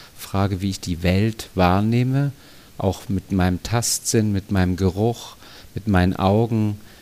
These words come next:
sozusagen der Welt erstmal entgegentrete, nachdem ich geboren wurde, dachte ich, das, das sind doch die Grundlagen, die Vergleichsmaßstäbe, mit dem alles sozusagen, äh, m-, die mich erfassen, so. Und dann hätte ich gesagt, okay, es gibt einen bestimmten Zeitraum, wo ich das sozusagen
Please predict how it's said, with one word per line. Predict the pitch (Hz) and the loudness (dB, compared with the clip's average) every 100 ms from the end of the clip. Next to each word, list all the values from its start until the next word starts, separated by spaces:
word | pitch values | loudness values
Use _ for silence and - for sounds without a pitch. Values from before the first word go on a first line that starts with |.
| - | -16
sozusagen | - 107 107 95 98 98 | -6 -4 -2 0 0 4
der | 98 85 | 2 4
Welt | 92 110 | 2 2
erstmal | 107 - 107 | -2 -2 -4
entgegentrete, | 95 95 92 98 123 - 110 107 | -2 0 0 -2 -4 0 0 0
nachdem | 98 - 101 95 | -2 0 0 0
ich | - | -4
geboren | 82 95 98 101 110 92 | -2 4 4 4 0 2
wurde, | 107 117 127 113 - - - | 2 4 2 0 -6 -18 -4
dachte | 110 - - | -2 0 -4
ich, | |
das, | - 104 - | 0 0 0
das | - 98 | 0 0
sind | 135 123 | 0 -2
doch | |
die | - 101 | -4 -8
Grundlagen, | - - 160 - 110 98 107 135 131 - - - | -2 0 0 2 2 4 2 0 -6 -12 -12 -6
die | |
Vergleichsmaßstäbe, | - 113 - 123 147 - 110 101 - - 107 101 | 0 0 2 2 2 0 0 0 0 -2 -2 0
mit | 101 107 | -2 2
dem | 104 | 0
alles | - 113 120 - | 2 2 2 0
sozusagen, | 101 - 104 104 104 107 - - | -6 -6 -2 0 2 0 -4 -2
äh, | 98 98 - | 0 0 -4
m-, | - - 76 104 - - - | -12 -8 -2 -2 -2 -12 -4
die | 104 | 2
mich | 107 110 | 2 2
erfassen, | 110 - 180 - 117 85 | 0 0 0 2 -2 -4
so. | - 101 82 76 - - - - | -2 0 2 0 -10 -16 -16 -4
Und | 101 | 4
dann | 104 | 6
hätte | 117 131 | 6 4
ich | - | -2
gesagt, | 110 117 113 - | 2 2 2 -6
okay, | - 165 208 | 0 4 6
es | 165 - | 4 0
gibt | 143 - | -2 -2
einen | |
bestimmten | 117 - 117 - | -4 -2 -4 -4
Zeitraum, | - 131 135 - 131 123 117 | -2 0 0 0 0 0 -2
wo | 117 | -2
ich | 113 | -2
das | - 110 | -2 -4
sozusagen | 104 - 110 104 | -4 -2 0 0